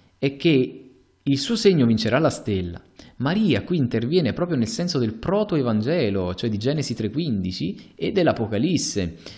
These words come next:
come la grande nemica vittoriosa del serpente drago, contro la quale il drago infuria, ma alla fine non ha alcun potere. E guardate quanto è bella questa frase:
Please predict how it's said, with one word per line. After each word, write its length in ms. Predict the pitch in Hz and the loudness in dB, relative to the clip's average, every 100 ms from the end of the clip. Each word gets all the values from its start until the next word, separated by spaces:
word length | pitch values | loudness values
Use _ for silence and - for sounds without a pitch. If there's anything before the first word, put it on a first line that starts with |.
| - - | -18 -6
come 180 | 135 | -2
la 120 | 135 113 | 0 2
grande 500 | 117 175 208 143 120 | 2 2 2 2 2
nemica 560 | 110 170 220 226 226 | 2 2 0 -2 -2
vittoriosa 1040 | 156 117 - 107 120 196 220 220 220 233 - - _ | -2 -4 -4 -4 -2 -2 -4 -4 -6 -8 -14 -20 _
del 720 | 110 117 131 127 123 - - - | -4 2 2 2 -2 -6 -16 -14
serpente 1000 | - 101 95 - 95 92 92 92 95 - | -8 -6 -6 -6 -4 -2 -4 -4 -6 -6
drago, 600 | 92 87 82 80 85 82 - - | -6 -6 -6 -8 -8 -10 -12 -4
contro 300 | 160 170 147 | -2 -2 -2
la 100 | 123 | -2
quale 540 | 135 135 110 98 95 - - | 0 0 0 -2 -6 -10 -8
il 160 | 127 123 | -4 0
drago 360 | 135 143 135 | 2 2 2
infuria, 680 | 127 120 - 127 123 110 95 | 0 -2 -4 -2 0 0 0
ma 120 | 104 | -2
alla 100 | 110 | -2
fine 240 | - 151 120 | -2 -2 -2
non 180 | 107 | -2
ha 60 | 95 | -4
alcun 340 | 92 - 175 | -6 -6 -6
potere. 560 | 175 120 104 87 80 - | -4 -4 -4 -4 -6 -10
E 80 | 98 | -6
guardate 340 | 107 117 151 | -2 0 0
quanto 220 | 120 117 | 0 -2
è 20 | 110 | -2
bella 200 | 123 104 | -2 -2
questa 240 | 92 95 | -6 -10
frase: 360 | 127 151 127 | -6 -6 -6